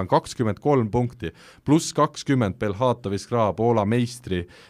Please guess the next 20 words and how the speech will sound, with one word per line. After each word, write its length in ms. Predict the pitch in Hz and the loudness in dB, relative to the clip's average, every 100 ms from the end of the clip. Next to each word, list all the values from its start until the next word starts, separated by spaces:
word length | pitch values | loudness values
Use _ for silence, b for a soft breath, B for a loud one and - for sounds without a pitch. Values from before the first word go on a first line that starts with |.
| B | B
võidumängus, 760 | 113 120 101 95 90 92 - - | 2 4 4 2 -2 -4 -6 -4
äh, 160 | 98 92 85 | -2 -2 -2
meistrite 500 | 107 113 92 - 98 | -2 -2 -6 -4 -2
liigas, 460 | 101 92 87 - - | 0 -2 -4 -8 -6
äh, 320 | 87 85 85 | -4 -2 -4
Berliini 480 | 82 98 104 110 87 | -4 -4 -2 -2 -2
üle. 220 | 87 82 80 B B B | -2 -4 -6 B B B
Tänu 260 | 110 107 | 0 2
sellele 240 | 117 117 107 | 2 2 2
võidule, 520 | 127 139 117 95 90 90 | 4 4 4 2 -2 -6
tänu 200 | - 101 | -10 -6
sellele 240 | 101 107 101 | -2 0 2
mängule 480 | 113 127 104 90 87 | 2 2 0 0 0
pääses 400 | 110 101 95 - | 0 0 -4 -8
siis 140 | 92 | -10
Belhatov 480 | - 101 113 104 101 | -4 0 2 0 0
üle 140 | 110 113 | 2 4
noatera 560 | 135 113 101 113 90 82 B B B - | 6 6 6 2 0 -4 B B B -2
meistriliigas 500 | 107 - 101 98 92 | -2 0 0 0 2
veerandfinaali 800 | 113 117 98 - 101 101 90 | 2 2 0 -2 0 0 0